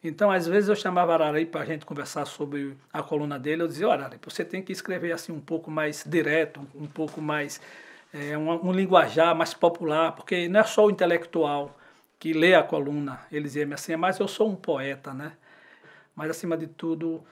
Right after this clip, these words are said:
era um ser humano que olhava pro próximo, era uma pessoa que se dedicava a ajudar, né, se dispunha a até fazer isso. Ele, lá no jornal, depois que ele fazia a coluna dele,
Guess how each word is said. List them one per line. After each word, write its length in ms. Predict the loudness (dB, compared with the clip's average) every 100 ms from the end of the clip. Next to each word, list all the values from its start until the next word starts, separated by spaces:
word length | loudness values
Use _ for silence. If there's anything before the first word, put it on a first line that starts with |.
| _ _
era 240 | -12 -6 -6
um 80 |
ser 200 | -2 -2
humano 420 | 0 -2 -2 -4 -6
que 440 | -8 -6 -8 -12 _ _ _
olhava 460 | -8 -4 0 0 -2
pro 140 | -8 -12
próximo, 720 | -6 -2 -2 -4 -12 -14 -16 _ _ _ _ _
era 100 | -14
uma 100 | -14
pessoa 500 | -10 -10 -4 -4 -4
que 440 | -10 -10 -8 -8 -12 _ _
se 140 | -12
dedicava 640 | -4 -4 -4 -8 -6 -4 -6
a 20 |
ajudar, 680 | -6 -8 -6 -6 -6 -10 _ _ _ -14
né, 140 | -14
se 140 | -12
dispunha 680 | -10 -10 -8 -4 -2 0 -2
a 260 | -4 -8 -8
até 200 | -10 -12
fazer 360 | -10 -6 -4
isso. 400 | -4 -6 -8 -14 -20 _ _ _ _ -12
Ele, 400 | -8 -4 -4 -6
lá 180 | -6 -6
no 140 | -6
jornal, 640 | -4 -6 -4 -4 -4 -6 -16 -20 _ -16
depois 380 | -12 -10 -10 -8
que 160 | -6
ele 180 | -4 -6
fazia 420 | -10 -10 -8 -8
a 20 | -8
coluna 440 | -12 -10 -10 -10
dele, 460 | -8 -6 -6 -10